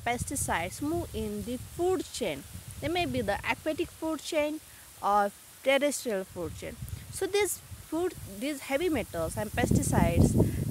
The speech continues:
accumulate in this food chain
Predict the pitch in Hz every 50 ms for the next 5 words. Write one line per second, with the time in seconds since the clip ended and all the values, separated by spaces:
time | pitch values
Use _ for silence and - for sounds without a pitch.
0 | - - 247 262 - - - 349 370 370 359 339 339 339 320 - - - - -
1 | - - - - - - - - - - 254 247 233 233 220 226 226 226 233 220
2 | - - - - - - - 294 320 339 330 - - - - - 233 196 165 156
3 | 160 175